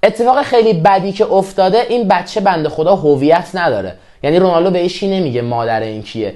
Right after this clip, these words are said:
خانومم همون سال دو هزار و ده معلوم نیست چه داستانی بوده، میپیچه و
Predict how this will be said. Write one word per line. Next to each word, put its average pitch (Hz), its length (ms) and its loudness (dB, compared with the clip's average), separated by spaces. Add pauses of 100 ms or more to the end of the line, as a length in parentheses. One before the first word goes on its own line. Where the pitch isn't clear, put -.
(200)
خانومم 226 500 -2 (100)
همون 254 140 -4
سال 240 300 -2
دو 170 180 -2
هزار 160 300 -2
و 170 40 -4
ده 208 280 0
معلوم 190 360 -2
نیست 180 180 -4
چه 190 80 -4
داستانی 170 500 -4
بوده، 180 220 -2
میپیچه 202 640 -2
و 190 440 -2